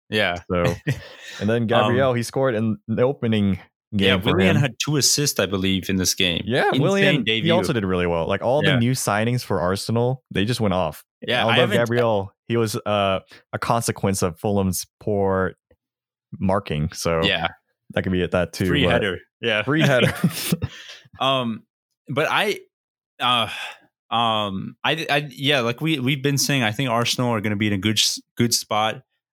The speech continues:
Speaker 1: I don't think they, yeah, I, I still don't think they have enough to get top four, but I think they're gonna be in a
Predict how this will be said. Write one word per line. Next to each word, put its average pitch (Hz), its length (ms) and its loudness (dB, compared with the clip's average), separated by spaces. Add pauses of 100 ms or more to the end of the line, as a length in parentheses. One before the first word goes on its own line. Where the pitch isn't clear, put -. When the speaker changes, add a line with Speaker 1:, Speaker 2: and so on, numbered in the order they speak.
(100)
Speaker 1:
I 120 160 0
don't 156 300 -2
think 147 580 -2 (720)
they, 123 680 0 (1400)
yeah, 117 200 0
I, 120 300 0
I 131 40 0
still 165 240 -2
don't 165 240 -2
think 151 220 -2
they 123 180 0
have 127 220 -2
enough 127 380 -2
to 131 80 -4
get 127 280 -2
top - 240 -2
four, 135 220 -2
but 107 140 0
I 113 100 0
think 131 260 -4
they're 117 160 0
gonna 113 160 0
be 110 160 0
in 107 80 0
a 98 260 -4